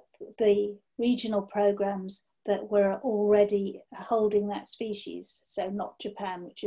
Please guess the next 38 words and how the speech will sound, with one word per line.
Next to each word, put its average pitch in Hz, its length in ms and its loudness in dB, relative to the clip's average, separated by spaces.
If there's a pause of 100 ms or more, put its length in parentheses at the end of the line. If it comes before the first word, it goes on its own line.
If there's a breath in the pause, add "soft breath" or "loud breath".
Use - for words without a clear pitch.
was 190 220 -10
essentially 202 720 -10 (380 soft breath)
holding 254 360 4
the 233 80 -4
Chinese 233 600 4
red 180 260 -8
pandas 180 500 -12
at - 120 -18
that 202 160 -12 (100)
time. - 300 -10 (760)
Um, 233 460 2 (680)
and, 240 260 4
and 226 220 2
that 214 320 2
involved 208 520 4
discussing, 202 920 0 (260)
you 208 80 -10
know, 202 260 -6 (800)
do 233 100 0
we 226 140 2
want 220 260 6
to 208 120 -4
move 214 260 6
animals, 220 380 2
how 214 280 6
the, 208 220 0
each - 320 -6
region 214 520 2
is 202 280 -4
doing? 208 460 2 (320)
You 202 140 -10 (140)
know, 190 240 -6 (140)
do 233 100 -8
you 208 160 2
need 214 260 -2
to 208 100 -4
do 208 340 4
something 214 640 -6